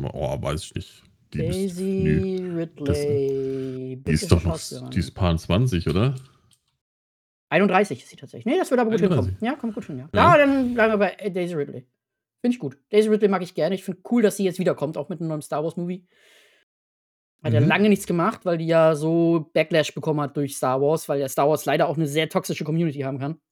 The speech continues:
Speaker 2: Mhm.
Speaker 1: Ähm, und, äh,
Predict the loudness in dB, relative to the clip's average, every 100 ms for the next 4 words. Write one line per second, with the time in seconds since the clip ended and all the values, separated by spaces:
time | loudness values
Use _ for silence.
0 | _ _ _ -10 -2 0 2 0 0 -2
1 | -2 -6 _ _ -6 -4 -2 -2 -2 -4
2 | -8 _ -12 -10 -8 -8 -8 -10 -12 -10
3 | -8 -8